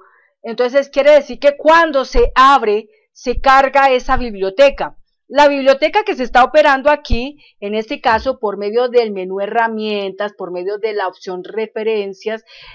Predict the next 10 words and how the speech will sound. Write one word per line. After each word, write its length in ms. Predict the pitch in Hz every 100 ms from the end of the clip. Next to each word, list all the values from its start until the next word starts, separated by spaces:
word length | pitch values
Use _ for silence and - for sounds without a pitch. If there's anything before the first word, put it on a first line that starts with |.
| - - -
la 200 | 247 247
biblioteca 800 | 330 359 247 233 254 233 233
que 100 | 233
usted 200 | 226 233 226
tiene 220 | 262 269
que 120 | 285
tener 280 | 233 220 214
presente, 520 | 247 254 254 269 277 _ _ _
habilitarla, 840 | 254 226 214 - 269 220 196 240 _ _ _ _
es 380 | 226 233 233 _